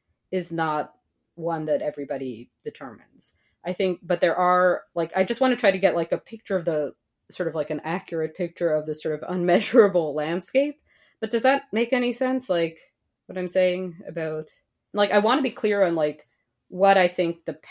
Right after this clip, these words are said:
power balances are here in general, not with him particularly, but just in general in society, that, like, I don't think that because of the Me Too movement,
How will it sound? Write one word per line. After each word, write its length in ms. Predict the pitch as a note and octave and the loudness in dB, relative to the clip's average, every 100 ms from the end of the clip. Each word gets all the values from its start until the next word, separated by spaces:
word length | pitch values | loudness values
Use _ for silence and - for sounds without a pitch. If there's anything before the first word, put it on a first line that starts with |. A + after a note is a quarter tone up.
| - | -8
power 640 | E3+ E3+ E3 D#3 D3+ C#3+ C#3 | -2 0 0 -2 -2 -4 -6
balances 720 | - D3+ D#3 D#3 D3+ - C#3+ C3+ | -2 -2 -2 -6 -8 -8 -8 -8
are 280 | - D#3 D3 | -8 -2 -2
here 340 | D#3 C3 A2 A2+ | -4 -8 -8 -6
in 180 | E3 | -4
general, 340 | E3 F3 E3+ - | 2 2 2 0
not 180 | G#3 A#3 | 2 2
with 140 | G#3+ | 0
him 220 | G#3+ G3+ | 0 -2
particularly, 840 | F#3 E3 D4+ C4+ G3+ D3+ D3 C#3+ | -2 -4 -4 -2 -2 -2 -4 -6
but 160 | C#3 D#3+ | -6 -6
just 160 | D#3 - | -8 -6
in 160 | F#3 | -4
general 600 | E3+ D#3+ D3+ C3 - - - | -2 -2 -4 -8 -10 -14 -14
in 100 | D#3+ | -12
society, 640 | D3+ - D3+ C3+ A#2+ C3+ | -10 -8 -6 -6 -8 -6
that, 180 | D#3 E3+ | -6 -2
like, 280 | F3 F3 _ _ _ _ - | -2 -2 _ _ _ _ 0
I 80 | F#3+ | 2
don't 360 | A3 A3 B3+ | 6 6 4
think 300 | G#3+ G3+ G#3 | 2 0 0
that 320 | E3+ D3+ C#3+ - _ _ _ - - | 2 4 2 -2 _ _ _ -20 -6
because 500 | F3+ E3+ F3 E3+ E3+ | -6 -2 2 2 2
of 140 | D#3 | -2
the 100 | D3 | -2
Me 240 | D3+ D3+ D#3+ | -2 -2 -6
Too 340 | - E3+ D3+ | -8 -6 -4
movement, 680 | C#3+ D3 C#3+ C#3 C3+ C3 | -4 -4 -6 -8 -8 -10